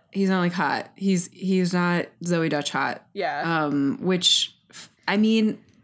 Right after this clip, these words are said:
Speaker 1: it shouldn't matter, but it, it, if you're standing next to Zoe Dutch and you're Kent, people are gonna notice.
Speaker 2: Yeah,
Speaker 1: Um,
Speaker 2: yeah.
Speaker 1: at first, I was kinda like, "He's just sort of weird and I'm uncomfortable." But then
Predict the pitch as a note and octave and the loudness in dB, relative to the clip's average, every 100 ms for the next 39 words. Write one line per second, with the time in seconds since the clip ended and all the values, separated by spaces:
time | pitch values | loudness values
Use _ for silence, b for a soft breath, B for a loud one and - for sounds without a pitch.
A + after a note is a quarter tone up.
0 | - - - B3+ - A#3+ C4 C4+ C#4 D4 | -12 -6 0 2 4 4 2 2 2 2
1 | B3 G3 E3+ - F3 - F3 F3+ F3 F3+ | 2 2 0 0 -2 0 0 0 0 -2
2 | - F3 F3 E3+ E3+ E3+ D#3+ D#3 D#3 D3+ | 0 2 2 2 0 -2 0 0 -2 -2
3 | D#3+ D#3+ E3+ E3+ F3+ F#3+ F3 F3+ - B | -2 0 -2 -4 -2 0 0 0 -4 B
4 | B B B B C#4 G4 A4 G#4+ G4+ G4 | B B B B 0 2 2 4 4 2
5 | G#4 G#3+ G3+ - - - - G3+ F#3+ F3+ | 2 0 0 0 0 -4 -4 0 2 2
6 | F3+ F3 F3 E3 F3+ B B B B _ | 2 0 -2 -4 -6 B B B B _
7 | _ - A3+ - A3+ B3+ C#4 D4 D4 C4+ | _ -4 -4 -2 0 2 2 2 2 0
8 | - A3 G#3 F#3 E3 - - - G3+ F3 | 0 0 2 2 0 -4 -12 -2 0 0
9 | - F3+ F3 - - F3 D#3+ D#3 D3 - | 0 0 0 0 0 0 0 -2 -4 -6
10 | D#3 F3 F3 A3+ G#3+ E3+ D#3+ D#3 D#3 - | -4 0 2 2 0 0 0 0 -2 -6
11 | D3 E3 G#3+ A3 B3 B3+ B3 G3 - B3+ | -6 -6 -6 -2 0 -2 -4 -10 -4 -2
12 | B3 G3 F3 F3+ | 0 2 2 0